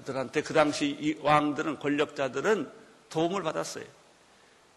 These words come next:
요즘 우리들은 얼마나 자문기관이 많아요. 전문기관들이 많아요. 자문기관들이 조사하고, 여론조사하고, 전문기관들이 얘기를 하고.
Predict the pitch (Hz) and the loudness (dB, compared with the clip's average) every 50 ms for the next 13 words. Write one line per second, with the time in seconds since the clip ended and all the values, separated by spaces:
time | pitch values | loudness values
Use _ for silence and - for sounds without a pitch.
0 | _ _ _ _ _ _ _ _ _ _ _ _ _ - - - - 151 160 156 | _ _ _ _ _ _ _ _ _ _ _ _ _ -20 -20 -6 0 2 2 2
1 | 143 180 175 170 165 185 170 165 170 185 185 - 170 180 196 214 220 226 226 226 | 4 4 4 4 4 4 2 2 -2 0 0 0 0 0 2 2 4 4 4 2
2 | - - - 185 202 220 240 233 202 240 226 240 240 226 220 214 220 202 156 165 | 2 2 4 4 4 4 2 2 2 6 8 8 8 8 8 6 6 6 8 8
3 | 180 151 135 127 117 - - - - - - - - - - - - - - - | 6 4 4 2 -2 -6 -12 -16 -18 -20 -20 -20 -20 -20 -20 -20 -20 -20 -20 -20
4 | _ _ _ _ _ - - - _ - - 175 185 208 226 226 196 226 220 233 | _ _ _ _ _ -20 -20 -4 _ 2 2 4 4 4 4 4 4 6 4 4
5 | 226 208 202 208 208 208 202 202 196 190 160 131 - - - - - - - - | 4 6 2 2 2 0 0 -2 -2 -2 -4 -6 -8 -12 -20 -20 -20 -20 -20 -20
6 | - - - - - - - - _ _ _ - - 143 151 156 165 160 156 143 | -20 -20 -20 -20 -20 -20 -20 -20 _ _ _ 0 4 4 6 6 6 4 4 4
7 | 160 151 156 156 156 139 147 151 139 - - 147 151 147 - 151 147 147 143 147 | 4 6 6 6 6 4 0 -2 -2 0 0 0 0 2 2 2 4 4 4 4
8 | 151 147 143 139 147 151 156 151 151 147 135 151 151 147 - 143 147 151 147 151 | 4 4 6 6 6 6 6 4 2 2 0 0 -2 0 2 2 2 4 4 4
9 | 139 151 156 151 151 - 143 147 156 151 147 139 151 143 147 147 139 143 147 143 | 4 2 2 2 0 -2 -4 -2 0 0 0 -2 -2 -2 -4 -4 -4 -6 -8 -8
10 | 143 143 147 143 139 151 151 143 135 - 147 143 | -8 -6 -6 -8 -6 -6 -6 -6 -8 -8 -12 -16